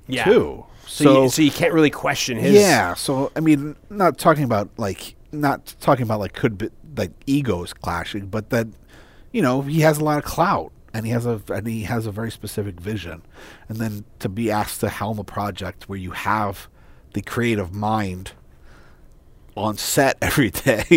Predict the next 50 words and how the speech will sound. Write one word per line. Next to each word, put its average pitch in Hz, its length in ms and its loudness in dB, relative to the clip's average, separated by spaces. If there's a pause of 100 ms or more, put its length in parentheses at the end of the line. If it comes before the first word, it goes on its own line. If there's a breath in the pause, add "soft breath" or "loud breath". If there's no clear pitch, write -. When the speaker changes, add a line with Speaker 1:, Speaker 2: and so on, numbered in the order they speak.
(180)
Speaker 2:
that, 143 360 -2
that 127 180 -2
kind 120 180 -2
of 107 120 -6
created 113 420 -4
this 104 200 -10
idea 104 360 -6
and 101 100 -12
created 110 300 -6
all 92 120 -6
these 95 160 -16
characters, 131 480 -6 (460 loud breath)
I 139 100 0
would 156 100 4
imagine 117 400 -2
it 98 80 -8
was 95 200 -10
not 98 160 -6
an 85 140 -12
easy 87 360 -14
job 80 380 -12 (300)
to 104 100 -10
direct 82 360 -14
that 76 180 -10
movie. 80 400 -16 (420 loud breath)
Speaker 1:
Especially 208 340 0
if 113 80 -2
you 117 80 -2
think 123 180 0
about, 101 340 -4 (580)
you 156 60 -6
know, 107 100 -2
Frank 123 300 -4
Oz 135 280 0
is 101 140 -8
kind 107 180 -4
of 85 60 -6
a 90 40 -8
director 85 360 -10
at 76 80 -16
this 82 140 -16
point 76 240 -14
too. 131 220 -6
I 92 40 -8
mean, 95 140 -6
you 95 80 -10
have 107 180 -8
people 101 260 -12
who 98 160 -10
are, 85 240 -10